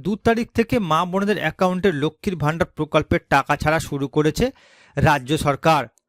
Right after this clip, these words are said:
তবে বন্ধুরা, সকল মা বোনেদের অ্যাকাউন্টে একসাথে টাকা পাঠানো হচ্ছে না। যেহেতু বন্ধুরা, প্রায় দু কোটির বেশি মা বোনেরা লক্ষ্মীর ভাণ্ডার প্রকল্পের সুবিধা পাচ্ছেন প্রতি মাসে মাসে,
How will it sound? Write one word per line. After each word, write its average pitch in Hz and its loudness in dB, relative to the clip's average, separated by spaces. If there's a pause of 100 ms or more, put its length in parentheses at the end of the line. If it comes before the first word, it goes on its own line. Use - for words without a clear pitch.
(260)
তবে 202 4
বন্ধুরা, 294 0
সকল 226 0
মা 196 2
বোনেদের 214 0
অ্যাকাউন্টে 202 0
একসাথে 175 -2
টাকা 160 0
পাঠানো 160 0
হচ্ছে 143 -2
না। 185 0 (600)
যেহেতু 214 0
বন্ধুরা, 247 0
প্রায় 240 2
দু 156 -4
কোটির 220 2
বেশি 175 0
মা 175 2
বোনেরা 185 0
লক্ষ্মীর 165 0
ভাণ্ডার 151 0
প্রকল্পের 156 0
সুবিধা 151 -2
পাচ্ছেন 160 -2
প্রতি 147 -2
মাসে 135 -2
মাসে, 156 0